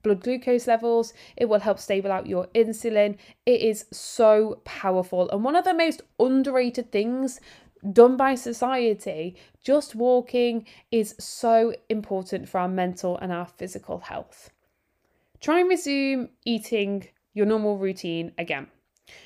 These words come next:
Opting for veggies and whole foods outside of any more social events that you've got coming up. Not skipping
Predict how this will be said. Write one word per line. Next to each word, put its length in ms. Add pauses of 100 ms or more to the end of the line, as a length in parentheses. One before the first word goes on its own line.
(160)
Opting 320
for 120
veggies 500
and 140
whole 200
foods 420
outside 460
of 200 (100)
any 200
more 180
social 320
events 300
that 100
you've 200
got 200
coming 280
up. 280 (440)
Not 240
skipping 600